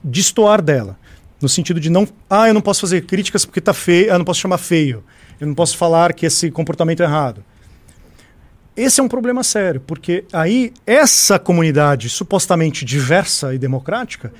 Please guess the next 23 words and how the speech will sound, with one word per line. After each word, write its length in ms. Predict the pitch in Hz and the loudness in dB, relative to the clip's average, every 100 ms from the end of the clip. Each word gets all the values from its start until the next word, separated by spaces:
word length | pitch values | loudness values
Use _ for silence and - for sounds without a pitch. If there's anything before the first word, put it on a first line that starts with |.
| - - | -20 0
ela 120 | 220 247 | 2 4
se 140 | 240 | 2
torna 300 | - 208 190 | 2 2 2
uma 80 | 185 | 0
democracia 420 | 175 160 156 - | 0 0 -2 -2
totalmente 380 | - 302 277 - | -2 0 0 0
domesticada, 720 | 170 262 277 - - 165 160 - _ - - _ _ _ _ - - - - 247 | 2 4 4 2 -2 -2 -2 -6 _ -20 -20 _ _ _ _ -20 -20 -20 -6 -2
em 80 | - | 2
que 200 | 277 - | 2 2
a 100 | - 196 | 0 2
dissonância, 560 | 247 - 285 208 165 | 2 4 4 4 2
ou 40 | 139 | -2
seja, 160 | 143 | -2
a 40 | 147 | -2
discordância, 920 | 240 - 294 233 190 208 208 269 - | -2 2 2 4 2 2 0 -4 0
não 240 | 226 302 269 | 2 4 4
é 40 | |
permissível. 640 | 269 262 302 - 294 147 | 2 -2 0 -2 -4 -6
Então 140 | 131 247 | 0 0
é 20 | |
uma 80 | 311 | 2
comunidade 360 | 339 311 247 | 2 2 0
totalitária. 640 | 294 320 381 285 233 160 | 0 -4 -2 2 4 2